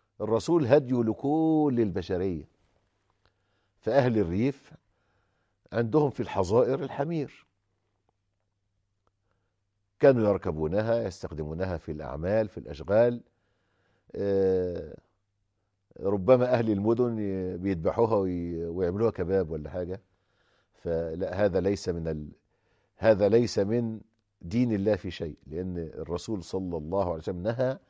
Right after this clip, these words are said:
عن أكل لحوم الحمر الإنسية. هو في حمار مش إنسي؟ آه، في حمار وحشي. الحمار الوحشي يجوز أكله،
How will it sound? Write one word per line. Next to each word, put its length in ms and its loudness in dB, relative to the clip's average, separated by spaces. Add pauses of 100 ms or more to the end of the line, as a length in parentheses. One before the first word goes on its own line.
(280)
عن 240 -6
أكل 540 -4
لحوم 460 -6
الحمر 640 -2
الإنسية. 680 -8 (1300)
هو 100 0
في 160 -2
حمار 300 4
مش 200 -4
إنسي؟ 280 -4
آه، 180 0
في 180 -10
حمار 260 -4
وحشي. 380 -6 (680)
الحمار 420 2
الوحشي 380 0
يجوز 300 -2
أكله، 300 -10